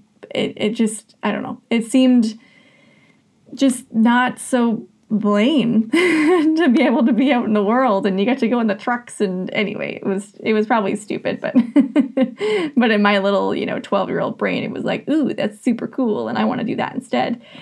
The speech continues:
And for a long time, my dad was just like, "No, no, no, you're not doing it. You're not doing it. You can't come." So, I, <laughs> I don't remember if my, I feel like my cousins, my, my, my, the, who are boys,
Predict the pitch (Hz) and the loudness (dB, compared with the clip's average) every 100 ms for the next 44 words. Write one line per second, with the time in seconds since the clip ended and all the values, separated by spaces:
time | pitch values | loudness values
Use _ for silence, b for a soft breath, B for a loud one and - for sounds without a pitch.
0 | B B B 220 214 208 233 214 208 208 | B B B 2 2 2 2 2 2 2
1 | 196 190 190 165 214 - - - - 208 | 0 0 0 -2 -4 -6 -8 -8 -2 0
2 | 202 202 - - 76 - - 190 202 - | 2 0 -2 -4 -6 -8 -2 0 0 -2
3 | 170 - - 214 208 202 202 208 - 214 | -2 -4 -2 0 2 2 0 -4 -4 -4
4 | 226 214 202 196 202 247 - 208 208 - | -2 -2 0 0 -2 -4 -4 -4 -4 -8
5 | - - b b b b b - - 220 | -8 -12 b b b b b -6 0 2
6 | 220 208 202 202 _ _ _ - - - | 4 4 2 -2 _ _ _ -20 -12 -4
7 | 220 - 226 240 240 - - _ _ _ | -4 -2 0 0 -2 -6 -12 _ _ _
8 | _ _ - 262 359 349 247 240 214 208 | _ _ 0 0 2 -2 0 2 4 4
9 | 226 240 262 262 - _ _ _ _ 226 | 2 2 0 -2 -8 _ _ _ _ -2
10 | 226 226 226 214 - 208 208 - 240 233 | 2 2 2 0 -4 -4 -2 0 0 2
11 | 302 359 359 302 277 202 185 214 220 220 | 0 0 0 -4 0 0 2 2 2 0
12 | 196 190 214 196 190 202 190 - _ - | 0 0 -2 -2 -2 -2 -2 -8 _ -4
13 | 208 214 233 214 196 202 196 - 220 - | -2 2 2 2 2 0 0 0 -2 -4